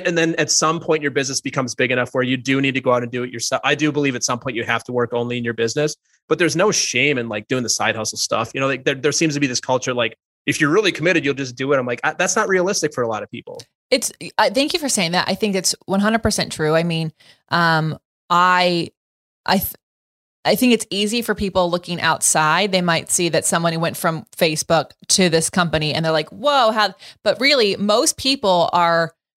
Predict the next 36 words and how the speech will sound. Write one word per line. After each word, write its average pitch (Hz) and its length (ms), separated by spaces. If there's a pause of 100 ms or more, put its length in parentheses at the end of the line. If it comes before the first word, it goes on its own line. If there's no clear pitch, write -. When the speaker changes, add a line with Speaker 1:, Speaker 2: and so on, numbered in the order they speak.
(360)
Speaker 2:
if 196 180
they 214 160
are 202 80
transitioning 233 580
from 208 140
one 196 160
thing 185 180
to 175 80
the 180 140
other, 165 380
there 185 180
was 190 300
a 175 260
time 196 300
where 175 80
they 165 100
were 156 80
doing 151 300
two 147 180
things. 143 380
And, 160 100
like, 160 160
that's 175 240
Speaker 1:
Yeah. 165 80 (140)
Speaker 2:
how, 139 60 (220)
that's 226 180
how - 100
all 180 200
of 175 80
my 175 140
businesses 175 500
were. 156 340 (720)
You 202 100
know, 190 260
I 180 400
was, 175 460